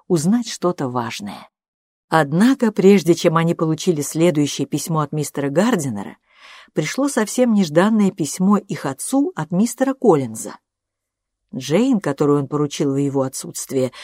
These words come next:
вскрывать все адресованные ему письма, распечатала его. И Элизабет, знавшая, какими неподражаемыми бывают эпистолы мистера Коллинза, начала читать эту вместе с сестрой через её плечо.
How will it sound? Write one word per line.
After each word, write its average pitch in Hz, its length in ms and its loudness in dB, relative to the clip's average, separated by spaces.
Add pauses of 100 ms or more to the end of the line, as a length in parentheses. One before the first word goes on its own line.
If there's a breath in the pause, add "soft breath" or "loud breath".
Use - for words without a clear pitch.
(140 loud breath)
вскрывать 151 480 0
все 143 200 -2
адресованные 143 600 -2
ему 135 180 -4
письма, 233 460 2 (280 loud breath)
распечатала 139 720 -2
его. 127 400 -2 (600)
И 196 220 8
Элизабет, 156 520 2
знавшая, 160 600 0
какими 185 420 0
неподражаемыми 165 1300 -2
бывают 147 460 0
эпистолы 147 520 -6
мистера 139 360 -6
Коллинза, 156 560 -2 (480 loud breath)
начала 214 460 0
читать 254 540 -2
эту 247 280 0
вместе 208 420 0
с - 80 -6
сестрой 233 400 0
через 190 320 -2
её 190 180 2
плечо. 190 540 -4